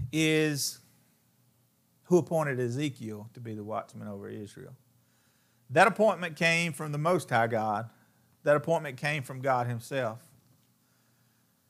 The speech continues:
As a matter of fact, in our theme, Ezekiel was instructed by the Lord to be a watchman, spiritually speaking, for the Israelites who were in captivity with him in Babylon. Our golden text says,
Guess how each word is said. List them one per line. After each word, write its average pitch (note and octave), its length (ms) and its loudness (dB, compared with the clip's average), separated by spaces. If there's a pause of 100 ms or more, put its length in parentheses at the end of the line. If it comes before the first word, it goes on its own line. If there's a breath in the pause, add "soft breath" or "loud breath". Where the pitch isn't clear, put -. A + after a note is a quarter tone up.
(120)
As C#3 100 -8
a C#3 40 -2
matter F#3+ 220 10
of D#3+ 80 2
fact, G3 280 6
in F3+ 80 0
our F3 120 6
theme, G3+ 500 2 (640 soft breath)
Ezekiel G3+ 600 6
was F3+ 220 6
instructed D3 680 0
by C#3+ 140 8
the C3+ 100 2
Lord E3 380 2
to C3+ 80 -6
be C#3 160 -2
a C#3 80 0
watchman, C#3 640 -4 (800)
spiritually F#3+ 560 0
speaking, D3 640 -2 (300)
for C#3+ 140 0
the C3+ 140 4
Israelites C3+ 720 4
who D3+ 160 0
were C#3+ 220 2
in C3+ 240 -6
captivity C3+ 840 0 (240 soft breath)
with B2 180 -6
him C#3+ 180 0
in C#3 100 -4
Babylon. A2 560 2 (2250 soft breath)
Our C3+ 120 2
golden G3+ 340 8
text G3+ 360 6
says, F3+ 500 6